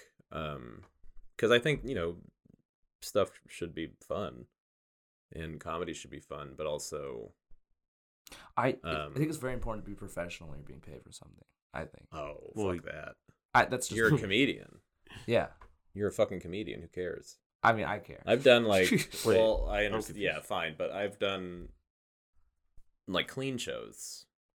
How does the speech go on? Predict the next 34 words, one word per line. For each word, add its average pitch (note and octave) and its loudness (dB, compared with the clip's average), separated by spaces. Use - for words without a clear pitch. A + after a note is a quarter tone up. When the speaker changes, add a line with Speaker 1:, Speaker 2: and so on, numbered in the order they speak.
Speaker 1:
right, D#2+ 2
where E2 -10
I'm, D#2+ -10
you're F2 -8
not F2 -6
supposed - -12
to - -14
curse E2+ -8
or D2 -12
anything, C2 -14
and D#2+ -6
in E2 -6
the E2+ -8
middle G2+ 4
of E2 -2
them, D#2 -8
I D#2 -12
was D#2 -14
like, D#2 -10
"Hey, G#2+ 6
you F#2 0
guys D#3+ 2
don't C3 -2
care, G2 4
right?" D#2+ -4
And D#2+ -12
they're F2+ -4
like, F2 -2
"No." G#2 0
And G#2+ -8
then B2 -2
you A#2+ -2
just, A2 -6
like, G#2 2